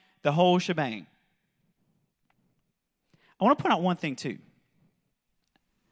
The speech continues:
I don't know if it's so random, and I'm saying this, of course, knowing what I'm about to teach you. I don't know if it's so random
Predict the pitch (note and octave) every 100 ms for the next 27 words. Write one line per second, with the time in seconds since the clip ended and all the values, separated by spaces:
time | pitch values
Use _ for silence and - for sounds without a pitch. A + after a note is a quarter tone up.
0 | _ _ _ _ _ _ _ _ _ _
1 | _ _ _ _ _ _ _ - B4 C#4+
2 | G3+ G#3 G3 F#3 - - G3 D#3+ E3 F#3+
3 | B2 A#2+ B2+ - _ _ D#3+ F3 F3 G3+
4 | E3 C3 D3+ - A3 C3 B2 D3+ C#3 C3
5 | C3 B2+ A2+ - - C#3+ - - _ _
6 | _ _ _ _ _ _ _ - C4+ F#4
7 | G3 F3 E3+ B2 - F#3+ E3 C#3 D3 E3
8 | G3 G#3